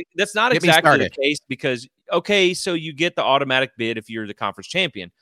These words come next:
Speaker 1: But you're, in a sense, with what you did this year in the C F P, you're basically telling Florida State, like, "Hey, look, if you want to make the twelve team playoff, you have to win your conference every year."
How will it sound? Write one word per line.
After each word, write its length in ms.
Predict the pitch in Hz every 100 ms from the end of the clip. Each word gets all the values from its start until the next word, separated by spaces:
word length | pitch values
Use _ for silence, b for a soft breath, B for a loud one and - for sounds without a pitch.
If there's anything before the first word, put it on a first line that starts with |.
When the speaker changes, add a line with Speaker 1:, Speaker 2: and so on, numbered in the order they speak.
| _ _ _ _ _ _ _
Speaker 1:
But 220 | 123 185
you're, 300 | 190 277 285
in 160 | 220 214
a 80 | 175
sense, 640 | - 247 233 131 143 -
with 200 | 135 135
what 160 | 165 170
you 60 |
did 220 | 151 160
this 200 | 156 170
year 80 | 160
in 60 | 127
the 60 |
C 220 | 120 139 113
F 120 | -
P, 320 | 180 131 117
you're 180 | - 160
basically 400 | 143 190 208 190
telling 260 | 175 165 131
Florida 240 | 131 113 -
State, 300 | 123 98 -
like, 160 | 104
"Hey, 180 | 123 110
look, 200 | 98 90
if 140 | 92 -
you 140 | 175
want 400 | 160 135 165 151
to 80 | 151
make 240 | 143 143
the 80 | 120
twelve 240 | 139 127
team 160 | 123 110
playoff, 300 | 120 101 92
you 80 | 117
have 320 | 107 131 135 -
to 80 |
win 220 | 123 123 113
your 80 |
conference 460 | 110 123 107 110 98
every 220 | 123 101 98
year." 400 | 101 131 92